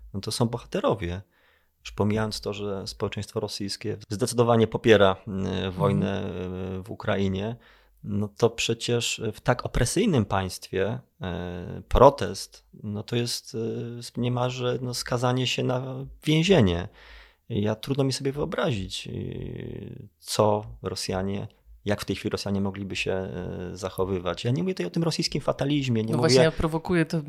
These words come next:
Speaker 2: pytanie,
Speaker 1: Tak.
Speaker 2: właśnie, e, ten wątek, że, że, że oni mają takie poczucie, że i tak, y, s-, s-, w sumie są bezsilni, tak? Że nic nie mogą zmienić.
Speaker 1: No, w tej tradycji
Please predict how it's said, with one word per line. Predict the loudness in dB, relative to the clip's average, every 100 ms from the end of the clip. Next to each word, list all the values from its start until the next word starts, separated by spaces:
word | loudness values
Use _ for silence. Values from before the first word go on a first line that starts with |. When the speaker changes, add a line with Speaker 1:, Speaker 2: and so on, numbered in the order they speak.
| -2
Speaker 2:
pytanie, | 2 4 6
Speaker 1:
Tak. | 4
Speaker 2:
właśnie, | 4 0 -2 -2
e, | -6 -4 -2
ten | 0 0
wątek, | 2 0 0 -4 -6
że, | -6 -6
że, | -6 -6 -6 -8
że | -6 -4
oni | -2 0
mają | -2
takie | -2 -4
poczucie, | -6 -8 -2 0
że | 0 -2
i | -2
tak, | -2 -2 -6 -8
y, | -6 -6 -8 -10
s-, | -12 -12 -8 -6 -4 -6 -8
s-, | -12 -14 -18 -18 -12
w | -6
sumie | 0 2
są | 2
bezsilni, | 2 2 2 0 -2 -2
tak? | -2 0
Że | -2
nic | 0
nie | 0
mogą | 0 0 -4
zmienić. | 0 0 -2 -8 _ _ _ -2
Speaker 1:
No, | 0
w | 2
tej | 4
tradycji | 6 6 4 0 -2 -2